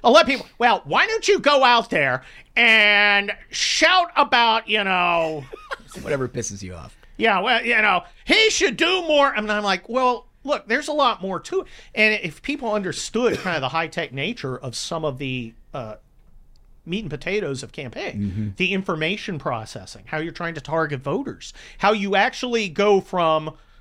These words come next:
Speaker 1: uh, you know, ran-, uh, massive random dudes to a set number of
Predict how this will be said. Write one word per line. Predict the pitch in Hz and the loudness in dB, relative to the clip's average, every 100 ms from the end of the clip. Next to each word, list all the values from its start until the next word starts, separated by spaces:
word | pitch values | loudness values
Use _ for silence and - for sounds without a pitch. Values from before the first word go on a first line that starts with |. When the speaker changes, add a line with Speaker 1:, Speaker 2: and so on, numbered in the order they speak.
| - - | -20 -6
Speaker 1:
uh, | 175 147 143 143 143 | 0 2 2 0 -4
you | 214 160 | -4 -2
know, | 151 139 135 - - - - | 0 -2 -4 -12 -20 -20 -20
ran-, | - 170 208 226 214 | -8 0 2 2 -2
uh, | 185 196 175 156 170 | -4 -4 -8 -10 -6
massive | 190 196 247 277 240 | -2 2 0 0 -2
random | 208 220 214 190 | 0 0 0 -2
dudes | 147 240 214 165 - _ - | -2 -2 -2 -6 -14 _ -8
to | 196 | -4
a | 180 | -2
set | 143 - 233 233 | -4 -4 -4 -4
number | 190 185 180 | -6 -4 -4
of | 165 147 139 | 0 0 -2